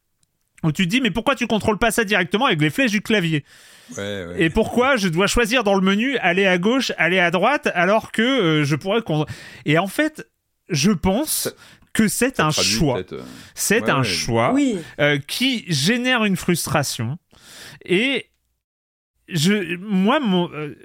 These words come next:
Speaker 1: autant j'étais de cet avis sur, euh, les deux premiers, même si, euh, sur le deuxième, j'avais fini par accepter.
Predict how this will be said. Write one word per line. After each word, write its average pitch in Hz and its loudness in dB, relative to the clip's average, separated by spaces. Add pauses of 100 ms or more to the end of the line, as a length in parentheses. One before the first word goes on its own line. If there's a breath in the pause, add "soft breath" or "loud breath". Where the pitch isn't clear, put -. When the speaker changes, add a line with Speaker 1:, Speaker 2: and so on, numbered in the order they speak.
(140)
Speaker 1:
autant 254 2
j'étais 180 0
de 160 -2
cet 165 -2
avis 202 0
sur, 151 0
euh, 127 2
les 127 0
deux 180 2
premiers, 190 2
même 180 0
si, 190 0
euh, 151 2
sur 143 -4
le 143 -2
deuxième, 147 0
j'avais 123 0
fini 139 -4
par 139 0
accepter. 127 -2